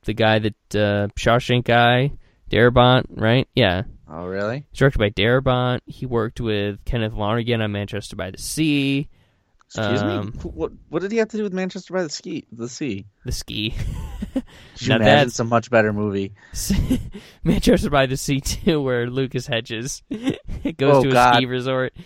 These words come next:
Speaker 1: and he has to challenge, like, one of those old eighties movies. <laughs> He has to, like,
Speaker 2: But this
Speaker 1: challenge somebody
Speaker 2: time,
Speaker 1: to a
Speaker 2: um,
Speaker 1: race.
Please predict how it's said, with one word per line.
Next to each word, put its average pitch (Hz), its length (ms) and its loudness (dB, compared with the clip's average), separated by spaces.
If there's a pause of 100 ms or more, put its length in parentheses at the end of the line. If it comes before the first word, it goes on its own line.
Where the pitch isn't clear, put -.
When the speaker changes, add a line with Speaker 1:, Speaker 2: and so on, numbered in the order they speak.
(240)
Speaker 1:
and 131 100 -4
he 127 80 0
has 127 140 0
to 185 80 -6
challenge, 123 400 -2
like, 123 140 -2
one 131 100 -2
of 123 60 -2
those 120 160 -2
old 120 180 -2
eighties 110 320 -2
movies. 120 400 -2
<laughs> 202 80 0
He - 0 -
has 196 140 -2
to, 135 80 -8
like, 120 160 -8
Speaker 2:
But 143 140 2
this 110 80 -2
Speaker 1:
challenge 123 240 0
somebody 143 280 0
Speaker 2:
time, 131 80 -2
Speaker 1:
to 123 60 0
a 120 60 -2
Speaker 2:
um, 110 40 -6
Speaker 1:
race. 107 440 -8